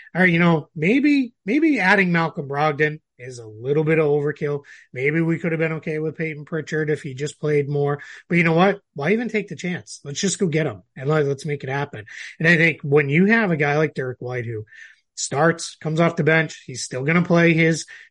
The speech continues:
twenty-five minutes a night. It's gotta be effective in whatever you ask him to do. He doesn't really seem to care either way. And then with Brogdon, I think the fun thing with him, 'cause a lot of the same people who hated on the White trade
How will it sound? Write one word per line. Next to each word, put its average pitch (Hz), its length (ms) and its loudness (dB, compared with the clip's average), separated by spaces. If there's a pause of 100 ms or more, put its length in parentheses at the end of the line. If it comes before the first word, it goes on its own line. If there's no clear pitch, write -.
twenty-five 151 560 0
minutes 160 280 -2
a 190 60 -2
night. 147 360 -2 (360)
It's - 100 -20
gotta 123 180 -12
be 147 140 2
effective 160 580 -2
in 123 120 -12
whatever 113 340 -4
you 147 40 4
ask 160 240 0
him 202 120 0
to 208 80 0
do. 175 260 0 (320)
He 131 60 -6
doesn't 143 260 0
really 156 220 6
seem 160 240 -6
to 165 80 -4
care 160 280 -2
either 151 220 -4
way. 147 320 -4 (320)
And 170 160 4
then 185 100 4
with 165 220 2
Brogdon, 165 580 -4
I 131 140 -4
think 143 240 -4
the 131 100 -6
fun 170 300 -2
thing 170 240 -2
with 117 180 -10
him, 196 280 -4
'cause 139 180 -8
a 151 60 -4
lot 247 260 -4
of 277 60 -4
the 240 80 -4
same 247 240 -6
people 180 280 -8
who 127 100 -8
hated 156 320 2
on 160 120 -2
the 120 80 -8
White 143 320 -6
trade 240 320 -6